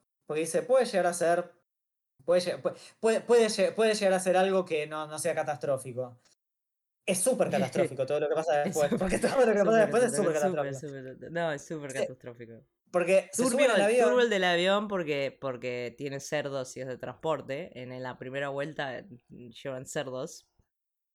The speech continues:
Speaker 2: lo
Speaker 1: Sí.
Speaker 2: cual es, es un asco. Eh,
Speaker 1: Que
Speaker 2: pero
Speaker 1: tienen que
Speaker 2: después
Speaker 1: ir
Speaker 2: cua-
Speaker 1: mira-, mirando para atrás, porque te lo tienen que ir
Speaker 2: <laughs> Mirando para
Speaker 1: cuidando.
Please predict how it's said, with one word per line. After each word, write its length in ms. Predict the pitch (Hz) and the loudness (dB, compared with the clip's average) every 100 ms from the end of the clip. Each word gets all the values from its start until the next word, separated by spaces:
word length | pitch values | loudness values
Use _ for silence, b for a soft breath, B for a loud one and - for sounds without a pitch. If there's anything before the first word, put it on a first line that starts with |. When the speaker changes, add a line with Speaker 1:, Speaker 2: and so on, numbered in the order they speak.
| - | -8
Speaker 2:
lo 80 | - | -4
Speaker 1:
Sí. 60 | |
Speaker 2:
cual 160 | 147 131 | -2 -4
es, 240 | 131 120 | -8 -12
es 160 | 135 - | -16 -14
un 100 | 127 | -12
asco. 480 | 131 - 131 156 _ _ _ _ _ _ _ | -12 -12 -12 -12 _ _ _ _ _ _ _
Eh, 220 | 139 139 | -8 -4
Speaker 1:
Que 0 | - | 0
Speaker 2:
pero 160 | 180 - | 2 4
Speaker 1:
tienen 20 | |
que 160 | 151 | 4
Speaker 2:
después 140 | 175 202 | 4 4
Speaker 1:
ir 40 | |
Speaker 2:
cua- 160 | 196 180 147 - | 4 2 -2 -10
Speaker 1:
mira-, 300 | 170 165 160 160 - - | -6 0 0 0 -6 -8
mirando 400 | 165 175 190 180 | 2 4 4 2
para 180 | 160 | 2
atrás, 560 | 160 180 185 180 - _ _ _ | 2 2 2 0 -8 _ _ _
porque 220 | - 147 | -6 -4
te 80 | 151 | -2
lo 60 | 151 | -2
tienen 200 | 175 214 | 0 2
que 80 | 202 | 4
ir 100 | 170 | 2
Speaker 2:
<laughs> 20 | |
Mirando 0 | |
para 160 | 175 160 | 0 0
Speaker 1:
cuidando. 240 | 156 143 | 0 -2